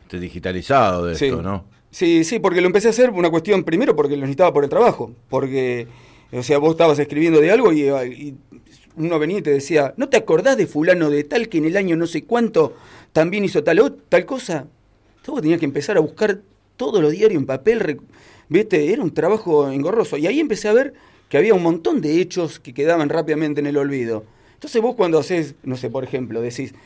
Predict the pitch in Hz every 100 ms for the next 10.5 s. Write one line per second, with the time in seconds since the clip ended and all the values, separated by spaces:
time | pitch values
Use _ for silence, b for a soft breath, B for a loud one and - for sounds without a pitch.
0 | b b b 160 151 156 151 117 117 -
1 | 381 165 123 123 120 110 - 87 95 98
2 | 98 104 107 b b b 143 233 196 -
3 | 120 120 104 101 b b - 127 160 175
4 | 160 147 127 127 139 135 147 139 175 165
5 | 139 - _ _ - 135 139 127 104 b
6 | b - 127 131 156 156 165 151 139 151
7 | 143 131 135 123 208 208 277 214 185 143
8 | 135 - 311 262 185 156 147 180 147 143
9 | 127 123 123 151 151 165 151 139 143 143
10 | 135 127 127 123 113